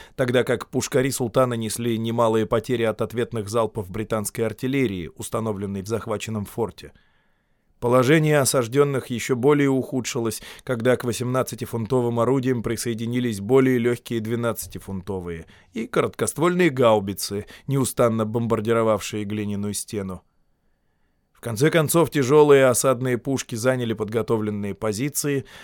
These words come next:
а вслед за ними под покровом ночи были подвезены и остальные. Теперь глазам защищающих полуразрушенную западную стену воинов Типу предстал совсем другой пейзаж.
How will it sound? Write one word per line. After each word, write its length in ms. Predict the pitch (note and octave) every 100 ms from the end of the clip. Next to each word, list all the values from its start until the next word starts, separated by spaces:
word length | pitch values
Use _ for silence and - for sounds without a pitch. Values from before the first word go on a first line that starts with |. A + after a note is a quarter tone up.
| -
а 80 | -
вслед 300 | A2+ C3 C3
за 160 | A2+ B2
ними 340 | C3+ E3 D#3
под 200 | - A2+
покровом 500 | A#2 - C3 B2 B2
ночи 260 | C3+ C#3+ C#3
были 240 | A#2+ C3+
подвезены 640 | B2+ A#2+ A2+ G#2 A2 A#2+ -
и 120 | A#2
остальные. 760 | G#2+ - B2 A2+ G#2+ F2+ E2 - _ _ _ _ _ _ _ _
Теперь 500 | - G#2+ B2 D3 E3
глазам 500 | C#3+ D3+ C#3 D3 C#3+
защищающих 920 | C3 C3 C3+ - C#3+ C3 A#2+ - A2+
полуразрушенную 880 | - A#2 A#2 A#2 A#2 A#2+ - A2+ A2+
западную 540 | G#2+ A#2 A#2 G#2 A2 G#2+
стену 420 | - A#2 A2 A2
воинов 440 | G#2 G#2+ G#2+ G#2 -
Типу 400 | - A2 G2+ G2+
предстал 640 | F#2+ - F#2 - - A2 G#2+
совсем 640 | - G2 - - C3+ D3+
другой 480 | C#3 C3+ A#2 G2 G2
пейзаж. 720 | F2+ F#2 E2+ F2 D#2+ - -